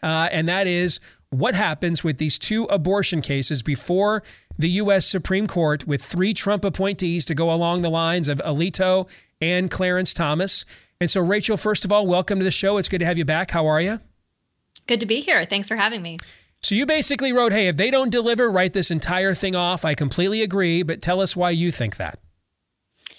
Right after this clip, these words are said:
Speaker 2: So it kinda comes back to what the conservative legal movement is about. Uh, you know, if you remember, post Roe v. Wade, this movement developed, largely sort of formed and shepherded by the Federalist Society,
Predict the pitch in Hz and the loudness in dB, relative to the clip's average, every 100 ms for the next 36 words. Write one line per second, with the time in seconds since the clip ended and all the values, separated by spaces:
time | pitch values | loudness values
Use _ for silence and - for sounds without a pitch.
0 | - - - - - - - - 339 311 | -20 -20 -20 -20 -20 -20 -6 0 0 0
1 | 311 - 453 554 381 226 208 226 - 233 | -6 -4 -6 -2 -4 -2 -2 -2 -4 -8
2 | 160 226 226 - 208 214 202 220 180 165 | -6 -6 -8 -10 -8 -6 -4 -6 -8 -8
3 | 220 208 196 220 202 202 208 185 147 165 | -2 -2 0 -2 -2 -4 -6 -6 -8 -6
4 | 240 - - - - 202 185 214 208 196 | -6 -6 -8 -10 -4 -4 -2 0 0 -2
5 | 214 202 202 285 254 196 180 - 226 269 | -2 0 0 2 2 0 -2 -6 -4 -4
6 | 285 220 196 226 214 214 165 202 208 170 | -4 -4 0 0 0 -2 -2 0 0 -2
7 | 170 - - - 220 - 202 226 277 240 | -8 -16 -20 -8 -6 0 2 2 2 0
8 | 233 202 180 180 185 - 185 185 196 180 | -2 -4 -2 -2 -4 -6 -4 -4 -4 -8
9 | 196 180 185 165 196 196 190 180 - 185 | -8 -6 -8 -6 -6 -4 -4 -4 -2 -2
10 | 190 180 170 175 175 - 214 254 180 175 | -2 -4 -2 -2 -2 -2 0 0 -2 -6
11 | 190 - 185 180 180 180 | -8 -4 -2 -2 -4 -6